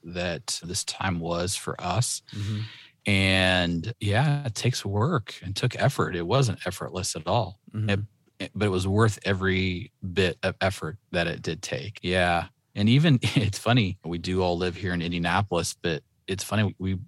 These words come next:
Speaker 1: don't a lot of times see each other just 'cause we're so busy with life and
Speaker 2: Right.
Speaker 1: work and kids. And sometimes it'll be a text at nine in the morning, "Hey, you got lunch plans?"
Speaker 2: Yeah.
Speaker 1: And it's that simple. And
Speaker 2: Right.
Speaker 1: you hope that it works. And sometimes it does and sometimes it doesn't.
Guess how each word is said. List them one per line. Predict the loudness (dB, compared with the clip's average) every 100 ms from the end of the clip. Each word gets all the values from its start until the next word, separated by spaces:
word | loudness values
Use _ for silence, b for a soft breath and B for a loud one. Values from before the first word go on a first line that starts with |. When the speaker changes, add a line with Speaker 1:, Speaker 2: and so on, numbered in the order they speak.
| _ _ -2
Speaker 1:
don't | 0 0
a | -2
lot | 2 2
of |
times | 0 -4 -4 -6 -4
see | 0
each | 0 0
other | -2 -2 -2 -2 -6
just | -10 -4
'cause | -4 -2
we're | -4
so | -4 -4
busy | -2 -4 -2 -2
with | -2 -4
life | -4 -2 -4 -6
and | -6 -6 -6
Speaker 2:
Right. | 0 0
Speaker 1:
work | 0 -6
and | -8
kids. | -2 0 2 0
And | -2 -4
sometimes | 0 2 4 6 6
it'll | 4 2
be | 2 0
a | 0
text | 0 2 2 0 0
at | 0 2
nine | 4 6
in | 6
the | 6
morning, | 6 6 4
"Hey, | 4 4
you | 4
got | 4
lunch | 4 0 2
plans?" | 4 4 0 -8 _ _ _
Speaker 2:
Yeah. | -4 -4 -4 -14 _ _ _ -8
Speaker 1:
And | -2 0 0
it's | 0 -2 0
that | 2 4
simple. | 2 -4 -2 -4 -4
And | -4 -2
Speaker 2:
Right. | 0 0
Speaker 1:
you | -2 -4
hope | -4 2 2
that | 4 2
it |
works. | 4 4 4 0 -4
And | -2
sometimes | 0 0 4 4
it | 2
does | 2 2 2
and | 0
sometimes | -2 -2 0 0
it | 0
doesn't. | 0 2 0